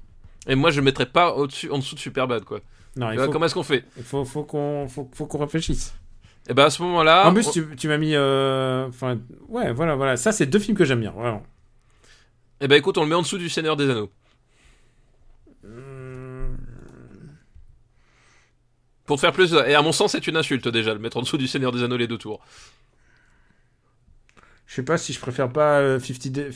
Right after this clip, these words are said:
Speaker 2: et pourtant, je déteste, hein, euh,
Speaker 1: Mais pourtant, moi, j'aime
Speaker 2: Days
Speaker 1: beaucoup.
Speaker 2: of
Speaker 1: Tu vois,
Speaker 2: Summer.
Speaker 1: on, on peut repasser, hein, toute la liste et des, des films que, que, que t'aimes bien qui sont tout en bas et des biens qui sont tout en bas, tu vois, c'est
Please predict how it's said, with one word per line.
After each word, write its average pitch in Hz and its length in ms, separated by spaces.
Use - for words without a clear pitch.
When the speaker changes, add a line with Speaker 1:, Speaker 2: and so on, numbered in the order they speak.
Speaker 2:
et 151 60
pourtant, 139 280
je 123 120
déteste, 131 460
hein, 127 200
euh, 120 160
Speaker 1:
Mais 139 80
pourtant, 151 280
moi, 170 80
j'aime 143 160
Speaker 2:
Days 208 80
Speaker 1:
beaucoup. 131 140
Speaker 2:
of - 40
Speaker 1:
Tu - 80
vois, 214 120
Speaker 2:
Summer. - 180
Speaker 1:
on, 143 140
on 185 100
peut 180 100
repasser, 190 400
hein, 151 120
toute 143 180
la 147 80
liste 180 220
et 135 80
des, 131 120
des 135 140
films 170 240
que, 131 240
que, 131 220
que - 160
t'aimes 139 200
bien 156 200
qui 135 100
sont 135 120
tout - 140
en 131 60
bas 151 160
et 139 60
des 123 80
biens 143 120
qui 139 60
sont 139 80
tout - 180
en 147 60
bas, 156 160
tu 127 120
vois, 123 180
c'est 107 520